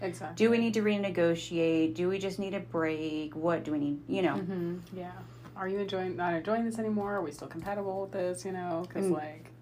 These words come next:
Speaker 2: that can be dom, too. They may not wanna carry out a punishment suddenly for some reason. They may not
Speaker 1: Mm-hmm.
Speaker 2: be in the mood to,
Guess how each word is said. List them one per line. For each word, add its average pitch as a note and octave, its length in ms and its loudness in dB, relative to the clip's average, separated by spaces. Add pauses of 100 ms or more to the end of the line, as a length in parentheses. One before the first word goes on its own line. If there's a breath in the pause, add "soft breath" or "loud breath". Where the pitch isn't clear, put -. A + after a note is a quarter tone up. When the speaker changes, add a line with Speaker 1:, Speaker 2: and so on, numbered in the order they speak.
Speaker 2:
that F#3+ 180 6
can B3 100 2
be B3+ 100 4
dom, G#3+ 320 4
too. A3+ 240 2
They D#3+ 160 6
may F#3+ 160 2
not G3+ 160 2
wanna G#3 160 2
carry G3+ 320 0
out F3 160 4
a A3 60 2
punishment D#3 520 -2
suddenly D#3 340 0
for D#3+ 160 -4
some D3+ 220 -2
reason. C#3+ 280 -2
They D#3 100 4
may F3 160 8
not F#3+ 120 4
Speaker 1:
Mm-hmm. F3 80 2
Speaker 2:
be G3 120 -2
in G#3 140 4
the G3+ 80 4
mood G#3+ 400 0
to, F#3+ 120 -4